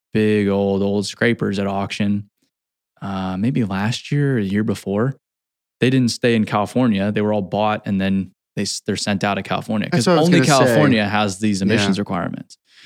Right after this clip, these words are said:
Speaker 1: Or you can go take your existing machines and go repower them using state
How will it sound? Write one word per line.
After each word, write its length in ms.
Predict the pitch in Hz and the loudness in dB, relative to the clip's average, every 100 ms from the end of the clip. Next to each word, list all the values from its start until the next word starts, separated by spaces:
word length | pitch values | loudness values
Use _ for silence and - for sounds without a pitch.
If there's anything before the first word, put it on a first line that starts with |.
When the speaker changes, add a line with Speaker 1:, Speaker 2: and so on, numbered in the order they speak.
| - - _ _ _ _ _ - _ _ - | -20 -20 _ _ _ _ _ -20 _ _ 0
Speaker 1:
Or 500 | 147 147 135 170 175 | 4 4 4 2 0
you 140 | 135 135 | 0 2
can 160 | 143 | 4
go 160 | 127 120 | 4 2
take 340 | - 139 135 | 2 2 2
your 140 | 135 117 | 2 2
existing 520 | 104 104 147 - 113 | 2 0 0 2 2
machines 540 | 104 - 110 110 120 | 2 2 2 2 2
and 140 | - 107 | 0 0
go 160 | 110 | 2
repower 640 | 107 117 - 123 127 104 101 | 2 0 0 0 0 2 0
them 360 | 95 98 147 - _ _ _ _ _ | 0 0 0 -4 _ _ _ _ _
using 460 | 113 113 113 107 101 | 2 4 4 2 2
state 480 | - - 117 117 | -2 0 0 0